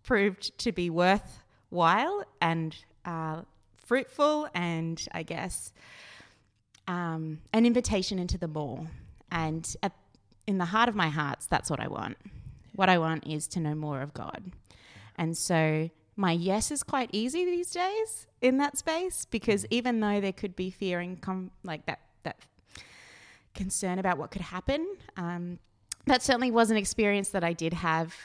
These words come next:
early on in my faith journey, where I felt like God was actually pouring too much into me,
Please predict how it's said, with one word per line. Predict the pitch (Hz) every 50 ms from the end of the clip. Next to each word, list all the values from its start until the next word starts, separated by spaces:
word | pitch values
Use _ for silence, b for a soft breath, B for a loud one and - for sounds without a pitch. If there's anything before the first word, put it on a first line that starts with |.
| - _ -
early | 175 175 170 170 160
on | 160 165
in | 185 190 196
my | 190 190
faith | - - 185 180 190 - -
journey, | - 196 185 185 214 226 254
where | 254 208 175 156 151 151 - - -
I | - 151 147
felt | - - 151 147 147 - - - _ _ -
like | 160 160 160
God | - 151 156 156
was | 160 170
actually | 160 - - 151
pouring | - - - 165 156 151 147
too | 147 - 180
much | 156 156 196 262 - -
into | 330 320 - 392
me, | 381 392 415